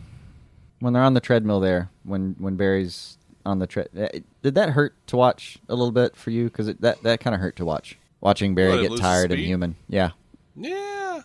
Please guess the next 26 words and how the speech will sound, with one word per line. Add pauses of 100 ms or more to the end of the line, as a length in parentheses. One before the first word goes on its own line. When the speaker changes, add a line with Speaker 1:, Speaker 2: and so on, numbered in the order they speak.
(220)
Speaker 1:
Just
Speaker 2:
It
hurt. (240)
Speaker 1:
mm. (100)
Speaker 2:
It
was
sad. (720)
What
hurt
more
is
that,
like,
I've,
I
never
bought
it
in
the
first
place, (300)
but
the
whole
s-,